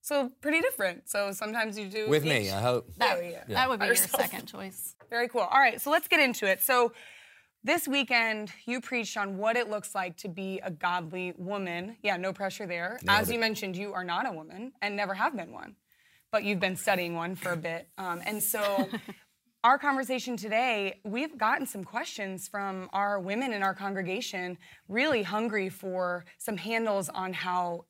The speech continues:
Speaker 1: how they walk in that. So you talked about the four H's of a godly woman as described in Song of Solomon: holy, humble, hardworking, and hot. Where do you see these show up in Gretchen's life?
Speaker 2: Well, and I covered a lot more,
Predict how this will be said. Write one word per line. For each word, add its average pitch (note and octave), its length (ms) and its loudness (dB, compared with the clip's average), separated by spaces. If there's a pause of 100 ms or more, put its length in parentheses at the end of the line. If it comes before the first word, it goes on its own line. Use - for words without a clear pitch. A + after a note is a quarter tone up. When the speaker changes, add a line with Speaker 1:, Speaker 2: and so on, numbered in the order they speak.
Speaker 1:
how G3 260 -2
they F3+ 160 -2
walk F3+ 360 -4
in F3+ 200 -4
that. F3+ 240 -12
So G#3+ 380 6 (840)
you B3+ 120 -2
talked C#4 240 6
about C#4+ 160 6
the C4 80 -4
four B3 280 0
H's G3+ 520 0 (260)
of G#3+ 120 0
a A3 40 0
godly F#3+ 340 4
woman F#3+ 400 0
as F#3 220 2
described F3 580 0
in G3+ 140 -4
Song G3+ 260 -2
of A3+ 60 -8
Solomon: F3 400 -2
holy, F#3+ 460 -6
humble, F3+ 500 -4 (240)
hardworking, G3 640 0
and A#3 140 0
hot. F3+ 500 0 (540)
Where C4+ 340 6
do E4+ 80 2
you D#4+ 80 2
see C4+ 220 -2
these A#3 200 -4
show G#3+ 280 -4
up F#3 200 -2
in F#3 120 -8
Gretchen's F#3 420 -8
life? - 200 -16 (360)
Speaker 2:
Well, D3 420 6 (200)
and F3 120 6
I F3 40 4
covered F3 240 4
a D#3+ 60 10
lot C3 180 8
more, G#2+ 280 6